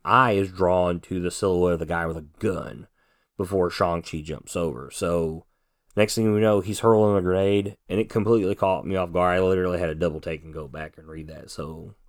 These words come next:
good job on Mike Zeck drawing your eye away from exactly what's about to happen.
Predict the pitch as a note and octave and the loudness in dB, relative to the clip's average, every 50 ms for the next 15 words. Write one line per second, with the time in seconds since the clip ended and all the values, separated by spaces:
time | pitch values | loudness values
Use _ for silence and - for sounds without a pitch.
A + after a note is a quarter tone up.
0 | _ _ _ _ _ _ _ - - A#2 G#2+ A2+ G#2+ G#2 G2 F#2+ F#2+ F2+ F2 F2 | _ _ _ _ _ _ _ 0 0 4 6 6 6 8 8 6 4 4 4 2
1 | F2 E2 C#2+ E2+ F2 F2 F2 E2 - F2+ F#2 F#2 F2+ F2+ F#2 F2+ F2 E2+ E2 E2 | 0 0 -4 -4 -2 -2 -2 -2 -2 -4 0 4 6 8 8 6 6 4 0 -2
2 | E2 D#2+ D#2+ - - D#2 E2 E2+ E2+ E2 E2 D#2 D#2 D#2+ D#2+ D#2+ E2 - - F2 | -2 -4 -4 -4 -4 -2 0 0 0 2 0 0 2 0 0 0 -2 -4 -6 -8
3 | D#2+ D#2+ D#2+ D#2 E2 F2+ E2+ E2 E2 - E2 D#2+ E2 D#2+ - - D#2 D#2+ D#2 D2+ | -6 -6 -6 -8 -6 -6 -6 -6 -6 -8 -8 -6 -6 -8 -8 -10 -12 -12 -12 -12
4 | - - - - E2 D#2+ E2 E2 - - E2 D2+ E2+ | -14 -18 -20 -20 -18 -16 -16 -16 -16 -16 -20 -20 -20